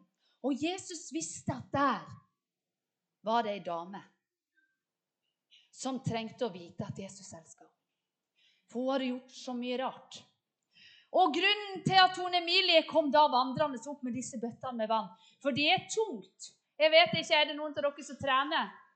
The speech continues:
Ja, jeg vet. Mm. Jeg også gjør det.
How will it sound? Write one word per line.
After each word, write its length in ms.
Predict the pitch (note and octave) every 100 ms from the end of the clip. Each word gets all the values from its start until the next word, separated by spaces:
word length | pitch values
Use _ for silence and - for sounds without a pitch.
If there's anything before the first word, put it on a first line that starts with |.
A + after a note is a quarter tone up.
| _ _ _ _ _ _ _ G#5 F5 _ _ _ _ _ _ A3+
Ja, 120 | G#3+
jeg 60 | F#3+
vet. 340 | E3+ D#3+ - - _ _ _ G#3+
Mm. 240 | G3+ E3+ - - - - - - - - - - - - - - _ _ _ _ _ -
Jeg 220 | C#4+ B3+
også 220 | C#4 B3+
gjør 160 | G#3+ G#3+
det. 140 | G#3